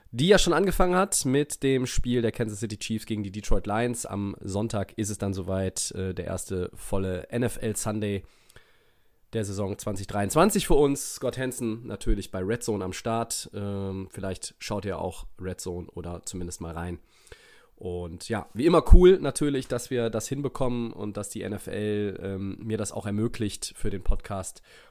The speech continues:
da ein paar Minuten aufzunehmen. Ich glaube, das ist immer ganz nett. Äh, <laughs> ich freue mich auch immer sehr, dass wir das, ähm, ja, mittlerweile, wie gesagt, zum dritten Mal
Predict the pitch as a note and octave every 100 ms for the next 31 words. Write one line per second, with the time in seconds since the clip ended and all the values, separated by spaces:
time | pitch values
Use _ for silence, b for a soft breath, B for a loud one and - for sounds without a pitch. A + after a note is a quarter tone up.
0 | - - G#2 G#2 - G#2+ G#2+ G#2+ G#2+ G#2
1 | C#3 - A#2+ A2 G#2+ G#2+ - A2 - G#2
2 | G2 F#2+ - G2 F#2+ F2+ F2+ G2+ G2+ -
3 | b b b b b - G2 F#2+ F#2+ -
4 | - - D3 - - A#2+ A#2 A2+ A2 G#2
5 | F#2+ G#2+ A2 B B B B B - A#2
6 | - A2+ G#2 G2 - - G2+ F#2+ F2+ F2+
7 | F#2 - A#2 F#2 G#2 B2 A2+ A#2 G2+ G#2
8 | G#2 G#2+ - A2 G#2+ A#2+ G#2+ G#2 G#2+